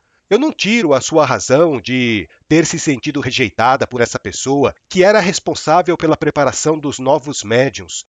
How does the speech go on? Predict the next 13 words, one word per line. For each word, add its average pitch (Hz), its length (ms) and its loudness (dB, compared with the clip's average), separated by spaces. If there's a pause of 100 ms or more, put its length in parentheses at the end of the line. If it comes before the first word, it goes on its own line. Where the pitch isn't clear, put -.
(140)
Realmente, 185 540 0 (360)
uma 185 140 0
pessoa 208 320 2
que - 100 -14
tá 202 120 -2
conduzindo 151 580 -4
qualquer - 360 -4
tipo - 280 -4
de 185 80 -6
trabalho 151 380 0
espiritual 139 640 0
ou 127 80 0
religioso, 104 720 -2